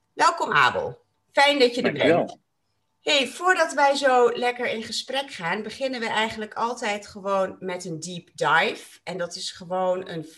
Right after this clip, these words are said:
Speaker 1: een luisteroefening en die verschilt elke keer. Ehm, dus daar wil ik jou ook toe uitnodigen. En de luisteraars kunnen gewoon meedoen. Dus vind je het goed als we even heel kort met een korte, vertragende luisteroefening beginnen?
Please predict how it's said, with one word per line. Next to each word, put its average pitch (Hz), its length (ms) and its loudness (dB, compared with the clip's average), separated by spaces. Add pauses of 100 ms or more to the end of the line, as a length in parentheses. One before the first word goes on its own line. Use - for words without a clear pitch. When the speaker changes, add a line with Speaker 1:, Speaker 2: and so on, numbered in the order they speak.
(220)
Speaker 1:
een 196 140 -2
luisteroefening 185 960 -2
en 202 140 -6
die 202 120 -6
verschilt 208 420 -6
elke 160 340 -4
keer. 196 500 -4 (640)
Ehm, 202 320 0
dus 214 140 -4
daar 214 120 -2
wil 185 100 -2
ik 180 120 -6
jou 170 220 0
ook 220 200 -2
toe - 140 -8
uitnodigen. 208 880 -4
En 202 160 -8
de 196 100 -8
luisteraars 214 600 0
kunnen 180 260 -8
gewoon 165 400 -6
meedoen. 220 880 -4
Dus 220 200 -4
vind 254 160 -4
je 240 60 2
het 233 140 -6
goed 294 280 -14
als 226 200 -4
we 226 120 -8
even 208 300 -6
heel 254 260 -4
kort - 600 -8
met 202 220 -4
een 185 160 -10
korte, 247 360 -2
vertragende 202 760 -4
luisteroefening - 840 -10
beginnen? - 460 -14